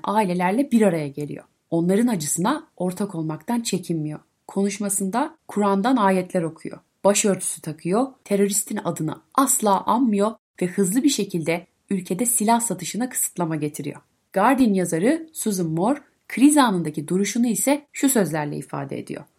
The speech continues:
Martin Luther King, sağcı liderlerin uzlaşma aramayıp kendilerinin bir uzlaşma yarattıklarını söylemişti. Ardından eylemiyle, şefkati ve birleştiriciliğiyle yol göstererek farklı bir uzlaşma yarattı.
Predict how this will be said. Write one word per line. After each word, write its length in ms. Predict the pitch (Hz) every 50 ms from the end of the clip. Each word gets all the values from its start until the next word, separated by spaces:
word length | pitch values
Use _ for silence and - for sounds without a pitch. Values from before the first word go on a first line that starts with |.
| _ _ _ -
Martin 360 | 214 226 269 294 302 320 294
Luther 340 | 285 269 - 262 247 240 247
King, 240 | - 302 320 339 330
sağcı 480 | - - - 202 190 196 214 214 277
liderlerin 680 | 285 302 233 190 - 180 165 165 165 175 190 277 294 294 -
uzlaşma 560 | 196 196 180 190 214 208 202 - - 196 202
aramayıp 480 | - 175 190 240 240 220 185 214 269 269 - _ _ _ _ -
kendilerinin 640 | - - 185 190 170 165 180 196 202 262 330 294
bir 140 | 269 233 - -
uzlaşma 460 | - 196 180 185 190 185 - - 175
yarattıklarını 600 | 170 165 165 165 165 - - _ - 165 156 160
söylemişti. 720 | 156 - 160 151 147 151 147 143 - - - - - - _ _ _ _ -
Ardından 600 | - 226 285 311 285 254 208 175 - 190 247 285 - _ -
eylemiyle, 760 | 165 170 175 180 185 180 190 220 214 180 156 160 196 - - _ _
şefkati 540 | - - - - 180 170 170 - 202 - 320
ve 180 | 330 247 170 160
birleştiriciliğiyle 1120 | 175 175 175 190 185 - - - 185 180 180 175 170 170 196 254 262 202 175 214 233 - _ _ -
yol 240 | 196 214 285 285
göstererek 640 | 277 240 202 - - 165 160 165 202 277 294 - - _ _ _ _
farklı 340 | - 208 202 202 - 226 220
bir 80 | 220
uzlaşma 460 | 214 185 165 185 185 175 - - 180
yarattı. 500 | 170 165 156 151 151 - - - - -